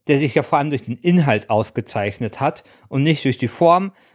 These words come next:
Und inhaltlich sind wir natürlich wie immer bei dieser zweiten, äh, Folge von Geiste Gaming Aktie hervorragend aufgestellt. Christian, über welche Aktien, über welche Aktien sprechen wir heute denn?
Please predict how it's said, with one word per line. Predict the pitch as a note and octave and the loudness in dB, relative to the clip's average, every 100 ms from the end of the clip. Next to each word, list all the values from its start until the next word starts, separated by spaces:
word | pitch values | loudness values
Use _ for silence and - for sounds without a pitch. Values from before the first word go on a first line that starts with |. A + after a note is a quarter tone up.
| _ | _
Und | - C#3 | -8 -6
inhaltlich | E3+ G#3+ F#3 D#3 D3 B2 | 0 2 2 0 -2 -6
sind | - E3 | -4 -6
wir | E3 | -4
natürlich | D3 B2 - C#3+ C3 | -4 -4 -4 -6 -4
wie | B2 | -6
immer | - E3+ F#3 G3 A#3+ _ _ _ | 0 0 2 2 0 _ _ _
bei | C#3 | -2
dieser | B2+ C3 C3+ - | -2 0 -2 -4
zweiten, | - D3 D3 E3 - D#3+ D#3+ _ _ _ _ | -2 2 2 0 -6 -12 -12 _ _ _ _
äh, | C#3 C3 C3 | -4 -2 -2
Folge | B2 - C#3+ D#3 D#3 D3+ B2+ | -6 -2 0 2 0 -2 -2
von | C#3 C#3 C#3 | -4 -4 -2
Geiste | C3+ C#3+ - B2+ | 0 0 -2 -4
Gaming | C3+ D3+ C#3 | -2 -2 -4
Aktie | A2+ - - C#3 C#3 - _ _ | -6 -12 -6 0 0 -2 _ _
hervorragend | - F3+ - F#3 E3+ D#3 D#3 | 0 0 2 2 2 0 -2
aufgestellt. | - A#2 - A2+ - E2 F2 _ _ _ _ | -6 -8 -8 -12 -10 -12 -14 _ _ _ _
Christian, | G3 F#3+ C3+ G2+ F2 _ _ | -2 0 0 -6 -8 _ _
über | E3+ E3+ | 0 2
welche | F#3+ F#3 G#3+ | 2 0 0
Aktien, | G3+ - F#3 E3+ - _ - | 0 0 -2 -2 -6 _ -8
über | F3+ F#3 | -2 0
welche | F#3+ D3 F3 | 0 0 -4
Aktien | F3 F3+ D#3 | -4 -6 -8
sprechen | - C#3+ - A2+ | -8 -10 -10 -10
wir | A2 | -8
heute | G#2 G#2+ F#2+ | -10 -12 -16
denn? | F#2 | -16